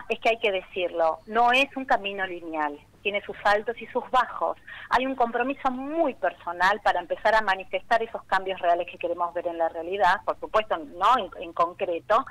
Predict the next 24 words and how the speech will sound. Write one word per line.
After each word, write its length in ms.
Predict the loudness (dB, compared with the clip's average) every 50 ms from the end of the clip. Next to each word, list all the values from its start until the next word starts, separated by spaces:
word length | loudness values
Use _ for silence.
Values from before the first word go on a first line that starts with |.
| -8 -16 -16 -16 -16 -18 -20 -4 -2
pero 220 | 2 2 2 2 2
requiere 400 | 0 -2 -2 -4 -4 -2 -2 0
de 100 | -2 -2
una 200 | 2 2 2 2
disciplina. 880 | 0 -4 -12 -14 -14 -16 -16 -16 -18 -18 -16 -14 -12 -10 -10 -12 -12 -14 _ -20 -20 -20 _ -8
Y 80 | -4 0
dependiendo 960 | 0 0 0 0 -2 -4 -2 -2 0 2 2 2 2 0 2 2 4 4 4
de 120 | 4 0 -2
qué 160 | -2 -6 -4
cabeza 640 | 2 2 2 4 4 2 0 0 -2 -2 0 0 0 2 4
cae 300 | 4 4 4 4 0 -2
ese 220 | -2 -4 -8 -8
término, 920 | 0 2 4 4 4 2 0 -4 -6 -6 -4 -2 -2 0 0 -2 -4 -6 _ _ _ _ _
claro, 420 | -6 0 2 4 4 6 4 4 2
viste 240 | 2 -2 -6 -4 0
que 100 | 0 0
hay 60 | 0
gente 280 | 0 -4 -4 -2 -2 -2
que 80 | -2
dice, 180 | -2 -2 -4 -4
"Y 240 | -4 -4 -8 -8 -8
esto 260 | -10 -10 -8 -8 -6
no 100 | -6 -4
me, 140 | -6 -6 -8